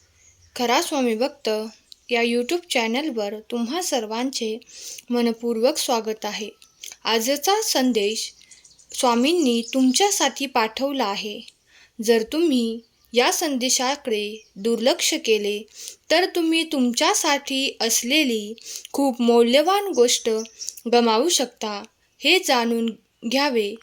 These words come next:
हीच ईश्वरचरणी प्रार्थना. स्वामी म्हणतात, "तुम्हाला माहीत आहे का, कधीकधी शांत राहणे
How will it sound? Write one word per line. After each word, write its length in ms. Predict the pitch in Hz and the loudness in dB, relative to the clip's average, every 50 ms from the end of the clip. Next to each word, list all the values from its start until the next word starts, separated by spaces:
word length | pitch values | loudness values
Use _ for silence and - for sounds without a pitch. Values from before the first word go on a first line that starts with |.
| - - _ _ | -20 -20 _ _
हीच 300 | - - 330 349 - - - | 0 2 2 2 2 -2 -2
ईश्वरचरणी 880 | 254 262 - - 277 254 233 233 226 - 285 311 311 277 240 220 233 | 0 0 0 2 2 2 0 0 0 0 0 2 2 0 -2 -2 -4
प्रार्थना. 760 | 240 - _ - - 226 202 - - - - 247 220 208 196 - - _ _ _ _ _ _ _ _ - - _ _ _ _ _ - - - _ _ _ _ _ _ _ _ _ _ _ _ - - - - - - _ _ - | -6 -10 _ -4 -2 0 0 -2 -4 -6 -8 -8 -8 -8 -10 -14 -18 _ _ _ _ _ _ _ _ -20 -20 _ _ _ _ _ -20 -20 -20 _ _ _ _ _ _ _ _ _ _ _ _ -20 -20 -20 -20 -20 -20 _ _ -2
स्वामी 340 | - - 233 226 247 294 349 | 2 2 4 4 4 2 4
म्हणतात, 480 | 381 359 320 254 - 240 226 220 240 240 - - _ - - _ - | 4 2 2 2 0 0 -2 -2 -4 -6 -10 -20 _ -20 -20 _ -4
"तुम्हाला 460 | 285 269 262 285 311 349 381 403 392 | 0 2 2 4 4 4 4 4 4
माहीत 440 | 370 302 254 247 226 285 359 370 381 | 2 2 0 0 0 0 0 2 2
आहे 200 | 320 277 277 277 | 0 0 -2 -4
का, 300 | 269 - 254 247 247 247 247 _ _ _ _ _ _ _ _ _ _ _ _ | -4 -2 -2 -2 -2 -4 -8 _ _ _ _ _ _ _ _ _ _ _ _
कधीकधी 800 | - 240 233 277 339 339 320 285 226 208 220 214 214 220 233 226 _ _ | 2 4 4 4 2 4 2 0 0 0 -2 -6 -6 -8 -10 -12 _ _
शांत 480 | - - - 254 269 330 370 359 - 277 | -6 -2 0 0 0 0 -2 0 0 0
राहणे 480 | 247 240 214 233 233 226 214 208 202 | 0 0 -2 -2 -4 -4 -4 -6 -10